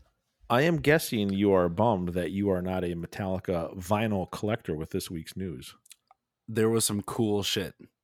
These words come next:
Speaker 2: Yeah, I'm,
Speaker 1: Everything,
Speaker 2: I'm a little bummed.
Speaker 1: everything
Speaker 2: A little
Speaker 1: this
Speaker 2: bummed.
Speaker 1: week with Metallica shocked us.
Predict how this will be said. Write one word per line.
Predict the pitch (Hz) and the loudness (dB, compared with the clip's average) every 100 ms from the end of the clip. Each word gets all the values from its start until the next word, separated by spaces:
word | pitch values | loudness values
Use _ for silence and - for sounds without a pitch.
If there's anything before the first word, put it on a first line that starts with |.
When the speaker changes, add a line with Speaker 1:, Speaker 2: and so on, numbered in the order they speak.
| _ _ - | _ _ -2
Speaker 2:
Yeah, | 110 | 4
I'm, | - | 6
Speaker 1:
Everything, | 101 101 | 8 6
Speaker 2:
I'm | 120 | 8
a | 139 | 10
little | 165 | 12
bummed. | - 110 | 10 10
Speaker 1:
everything | 104 - 233 | 8 8 6
Speaker 2:
A | 233 | 6
little | 220 | 6
Speaker 1:
this | 98 | 4
Speaker 2:
bummed. | 117 | 2
Speaker 1:
week | 147 170 - | 0 0 0
with | 147 - | 0 2
Metallica | 120 117 110 120 131 | 0 4 4 4 0
shocked | 120 - 98 98 - | -2 0 0 0 -2
us. | 67 62 - | -8 -8 -12